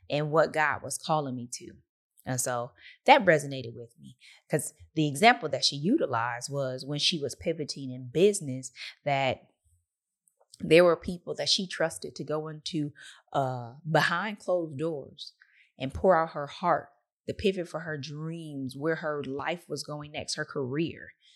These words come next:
and that she could share with these folk, talk it through, work out some stuff, come out like, "Boom, this is what I'm doing, this is how I'm moving," and trust that everybody in that room had her best interest at heart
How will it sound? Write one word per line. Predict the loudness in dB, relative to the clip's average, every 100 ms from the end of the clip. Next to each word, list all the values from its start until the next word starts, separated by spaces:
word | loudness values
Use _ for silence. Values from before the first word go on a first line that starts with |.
| -20 -20 _ _ -4
and | 2
that | 4
she | 4 0
could | -2
share | 0 4 6
with | 4 0
these | -6 0
folk, | 6 6 4 -4 _ _ _ _
talk | 4 4 4
it | -4
through, | 0 2 2
work | 2 2 2
out | 0
some | -2 -4
stuff, | -4 0 0 -2 -4
come | 0 0
out | 0 -4 -4
like, | -4 -4 2
"Boom, | 2 2
this | -4 -8
is | -8
what | -4
I'm | -4 -4
doing, | -2 -2 -4 -6
this | -6
is | -6
how | -4 -4 -4
I'm | -2
moving," | 0 0 0 -6 -8 _ _ _ _
and | -10 -6
trust | 0 2 2
that | -2 -2
everybody | -2 -4 -4 -6 -8
in | -10
that | -8
room | -4 -4 -2
had | -4 -6
her | -6
best | -6 -8 -8
interest | -10 -6 -6 -4
at | -8
heart | -8 -8 -10